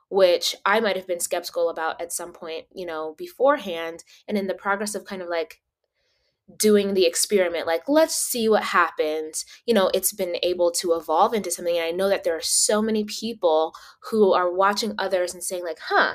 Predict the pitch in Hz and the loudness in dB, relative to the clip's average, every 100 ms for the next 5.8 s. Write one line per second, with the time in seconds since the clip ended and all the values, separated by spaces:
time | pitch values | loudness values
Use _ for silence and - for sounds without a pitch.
0 | - 185 - _ _ _ - - - 285 | -2 -4 -4 _ _ _ -18 -18 -6 -2
1 | 370 415 - - 403 440 415 359 370 339 | -2 -4 -10 -10 -6 -6 -2 0 0 2
2 | 277 247 214 - _ 240 302 311 294 285 | 2 0 -6 -20 _ -6 -4 -4 -2 -2
3 | 226 240 240 240 208 185 160 208 226 208 | 0 0 0 0 -2 0 2 2 0 -6
4 | - - - 330 330 311 466 508 427 349 | -10 -6 4 6 6 4 8 10 10 8
5 | 359 285 277 220 247 247 233 226 | 4 2 2 2 2 2 2 -2